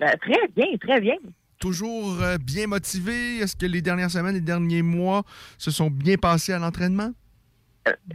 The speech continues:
Speaker 1: oui, toujours, euh, oui, toujours très motivé, toujours, euh, très passionné par ce que je fais. Puis les, les derniers mois qui ont été, euh, ben, mon événement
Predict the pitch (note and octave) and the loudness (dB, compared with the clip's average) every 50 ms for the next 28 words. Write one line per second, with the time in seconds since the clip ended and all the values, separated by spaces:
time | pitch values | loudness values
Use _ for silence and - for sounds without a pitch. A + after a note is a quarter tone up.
0 | - G#3 G3 G3 A3+ D#4 A#4 C5+ - _ _ _ - - F3 - B3+ C4 A3+ C#4+ | 4 6 6 8 6 4 4 0 -4 _ _ _ -14 -14 -2 2 2 2 4 4
1 | D#4 D#4+ D#4 C4+ B3+ A#3+ A3+ G#3+ G3 F#3 F3+ G#3 B3 C4 - _ - G#3+ G3 B3+ | 4 4 4 4 4 4 6 6 4 4 4 2 0 -2 -4 _ -6 -6 -4 -2
2 | C4+ A3+ - G#3+ G#3+ G#3 G3+ F#3 - _ _ G#3 A3+ B3 A#3+ - G#3 G3+ F#3+ A3+ | -4 -4 -4 -4 -2 0 0 0 -2 _ _ -4 -4 -4 -4 -4 -4 -2 -2 -2
3 | A3+ A3 A3+ G#3+ - F#3+ F3 E3+ E3 E3 - G3+ A3 A3+ F#3+ - - G3 F#3+ - | -2 -2 -2 -4 -4 -4 -4 -2 -4 -4 -2 0 2 2 2 2 2 0 0 0
4 | G3+ F#3 G3+ A3+ G#3 G3 F3+ - G3 F3 - - E3+ E3 - - G#3 C4+ - _ | -2 -2 -2 -2 -2 -4 -4 -4 -6 -4 -2 -2 -2 -2 0 -2 -2 -2 -4 _
5 | _ - - - - _ _ _ _ - E3 E3 E3+ E3+ E3+ E3 F3 E3+ E3 D#3+ | _ -20 -20 -20 -20 _ _ _ _ -8 -6 -2 2 2 2 4 4 4 4 4
6 | D#3 D#3 D#3 D3+ D3+ D3 D3 C#3+ C#3+ E3 F3 F#3 G3+ F#3+ F#3 F#3 F#3 G3+ G#3 - | 4 2 2 2 2 2 2 2 2 2 4 4 4 4 4 6 6 6 6 4
7 | - - _ _ _ _ _ _ _ - E3 D#3 D#3 D#3+ E3 E3 D#3+ - _ - | 4 -2 _ _ _ _ _ _ _ 0 2 2 4 4 4 2 2 0 _ 0
8 | G3 G3 G3+ G3+ G3+ G3+ F#3+ F3 E3 D#3+ D#3+ - - _ _ _ - _ _ _ | 2 2 4 4 4 6 6 6 6 4 2 0 -6 _ _ _ -20 _ _ _
9 | - D3+ F3 F#3+ F#3+ A3 A#3+ G#3 B3 A#3+ A#3 A#3+ C4+ C#4+ | 0 4 6 6 6 6 6 6 4 4 4 4 4 4